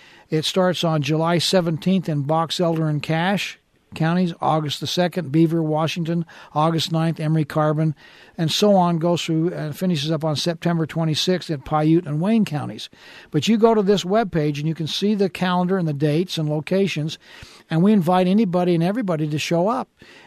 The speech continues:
and see, uh, what is your concerns, what are your suggestions, what are your recommendations, what we can do to help the local communities to help themselves economically. It's a big concern for me, and I, I don't think Utah is healthy unless all twenty-nine counties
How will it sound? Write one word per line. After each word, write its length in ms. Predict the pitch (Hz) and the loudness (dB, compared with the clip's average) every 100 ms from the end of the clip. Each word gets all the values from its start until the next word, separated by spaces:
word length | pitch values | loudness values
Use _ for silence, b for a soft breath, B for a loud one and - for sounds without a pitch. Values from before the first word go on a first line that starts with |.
| B | B
and 200 | 160 147 | -2 -2
see, 500 | - 175 170 165 160 | -2 0 2 2 2
uh, 260 | 151 143 | 0 -2
what 280 | 170 160 180 | -4 -2 2
is 120 | 185 | 2
your 200 | 170 247 | 4 2
concerns, 560 | 202 - 151 - 127 123 | 2 0 -2 -2 -6 -4
what 180 | 151 196 | 0 2
are 60 | |
your 180 | 202 190 | 2 0
suggestions, 640 | 156 160 147 214 202 143 | -2 -4 0 2 0 -4
what 140 | 135 190 | -2 2
are 40 | |
your 120 | 185 | 2
recommendations, 840 | 185 185 180 170 160 208 208 143 113 B B B | 2 0 -2 -2 0 -2 -2 -8 -14 B B B
what 180 | 185 214 | 0 2
we 80 | |
can 160 | 185 175 | 0 2
do 180 | 175 180 | 6 4
to 80 | 160 | 2
help 420 | - 196 196 - | -2 0 0 0
the 80 | 156 | -2
local 340 | 180 180 165 | 0 -2 -6
communities 400 | - 170 160 147 | -6 -4 -2 -2
to 100 | 151 | -4
help 240 | 135 156 | -4 -4
themselves 500 | - 139 - 147 147 | -6 -8 -4 -2 -2
economically. 760 | 151 156 147 147 147 - 127 123 B B B B | -4 -6 -4 -2 -4 -6 -10 -12 B B B B
It's 160 | 147 151 | -2 0
a 40 | |
big 200 | 147 202 | 2 2
concern 380 | 214 185 214 202 | 2 0 2 0
for 120 | 165 | 0
me, 300 | 151 151 160 | -2 0 -2
and 320 | 185 147 147 | -4 -6 -4
I, 360 | 143 147 143 143 B B B | -4 -4 -2 -4 B B B
I 80 | 151 | -4
don't 160 | 165 | -2
think 200 | 160 165 | 0 0
Utah 340 | 165 165 170 165 | 0 0 2 2
is 120 | 151 | 2
healthy 380 | 196 208 - 156 | 2 2 0 -2
unless 300 | 151 151 143 | 0 -2 -2
all 300 | 170 175 180 | 0 2 2
twenty-nine 560 | - 185 175 160 160 | -2 -2 0 0 -2
counties 480 | 151 170 175 180 165 | -2 -2 0 0 -2